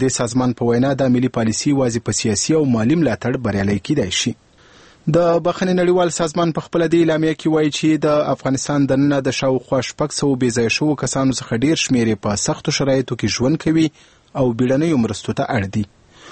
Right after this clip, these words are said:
ویل کېږي، یوازې په دوه زره دیارلسم کال کې په افغانستان کې تر سل زرو زیات کسان د جګړو له کبله دننه په هیواد کې کډه کولو ته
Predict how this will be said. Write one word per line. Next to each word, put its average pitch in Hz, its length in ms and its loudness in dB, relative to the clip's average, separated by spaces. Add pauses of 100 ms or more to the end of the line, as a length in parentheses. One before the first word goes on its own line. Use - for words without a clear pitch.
(200)
ویل 151 160 2
کېږي، 156 340 -2
یوازې 151 340 0
په 147 120 -2
دوه 143 160 0
زره 139 180 0
دیارلسم 135 480 0
کال 135 160 0
کې 127 180 -4
په 127 120 0
افغانستان 127 500 -2
کې - 160 -6
تر 110 160 -2
سل 139 160 -2
زرو 117 260 0
زیات 135 280 0
کسان 143 280 0 (560)
د - 0 - (220)
جګړو 135 340 0
له 147 140 0
کبله 139 320 0
دننه 151 340 2
په 113 140 -2
هیواد 120 320 0
کې 151 240 0
کډه 104 260 -2
کولو 110 360 0
ته - 20 0